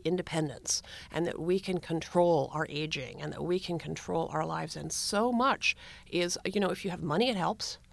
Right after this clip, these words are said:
If you have good genes, it helps, although not that much. Genes are only responsible for about a third of your health outcome.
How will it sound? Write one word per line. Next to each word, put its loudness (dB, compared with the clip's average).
If -2
you -4
have -2
good 2
genes, 4
it 0
helps, 2
although 4
not 4
that 4
much. 2
Genes 2
are 2
only 4
responsible 0
for -2
about 4
a -2
third 0
of 0
your -2
health -4
outcome. -2